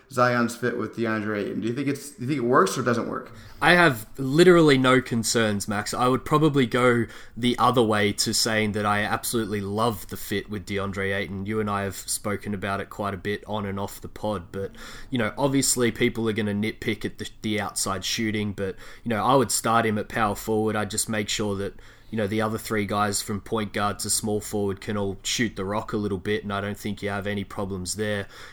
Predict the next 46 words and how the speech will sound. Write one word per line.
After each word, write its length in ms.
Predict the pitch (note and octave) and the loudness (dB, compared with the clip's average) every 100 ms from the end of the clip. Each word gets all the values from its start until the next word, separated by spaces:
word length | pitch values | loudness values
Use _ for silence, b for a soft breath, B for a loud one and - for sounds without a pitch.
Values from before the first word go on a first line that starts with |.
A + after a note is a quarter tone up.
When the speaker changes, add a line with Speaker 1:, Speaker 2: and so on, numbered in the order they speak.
| - | -2
Speaker 2:
His 240 | A#2+ G#2 | 0 0
weak 260 | G#2 C3 - | 2 2 2
side 360 | C3 A#2 G2 - G#2+ | 4 4 2 -2 -4
rim 280 | A#2 A#2+ | 0 0
protection 560 | A#2 A2+ - - - A2 | -2 -4 -2 -2 -2 -2
stuff 420 | - A#2 G#2+ - | -2 0 -2 -2
is 200 | F#2+ - - | -6 -6 -8
perfect 540 | - A#2 A#2+ B2 G#2+ A#2+ | 0 0 2 0 -2 -2
with 120 | A2+ | 0
Ayton, 380 | A2+ A2+ B2 B2 | 0 -2 -4 -6
'cause 240 | - G#2+ | -4 -4
as 260 | - G#2 G2 | -2 -4 -2
you 140 | G#2 | -2
and 80 | G2+ | 0
I 80 | G2+ | -2
have 160 | F#2+ | -2
both 240 | G#2 G2+ - | -2 -2 -2
noted, 260 | G#2 G2+ | -4 -4
that's 200 | F#2+ G2 | -4 -8
probably 320 | - G#2 G2+ F#2 | -6 -2 -2 -2
Ayton's 400 | G#2+ F#2 F#2 B B B - | -4 -4 -6 B B B -6
biggest 380 | A2 G#2 G#2+ - | -2 0 0 0
weakness 560 | A#2+ - B2 - - - | -2 -2 -2 -2 -4 0
right 260 | B2+ A2 | 0 2
now, 240 | B2 B2+ A#2+ | 0 2 2
as 140 | G#2+ | 0
a, 140 | G2+ - | -2 -4
a 100 | G#2+ | -2
center 420 | - A2 G#2+ G#2+ F#2+ | 0 0 -2 -4 -2
anchoring 480 | G#2 - A2+ G#2 G2+ | -4 -4 -4 -2 -2
the 60 | |
defense. 640 | E2+ G#2+ A2 A2+ A2 - - B B B | -4 -4 -4 -4 -2 -4 -6 B B B
And 140 | B2 C3+ | 0 4
then 100 | D#3+ | 4
the 160 | C3 | 4
effort 380 | D3+ F3 F#3+ - | 4 2 2 4
we, 140 | A2+ G#2+ - | 2 -2 -2
that 140 | G#2+ | 0
he 80 | G#2 | 0
brings, 440 | G2+ G2+ F#2 F#2 | -2 -2 -2 -4
and, 300 | G#2 G2 - | -4 -4 -6
and, 160 | A2+ G#2+ | -4 -2
you 80 | G2+ | -2
know, 140 | G2 | -2
the, 220 | G#2 G2 B B B B | -2 -4 B B B B
uh, 160 | G2 | -8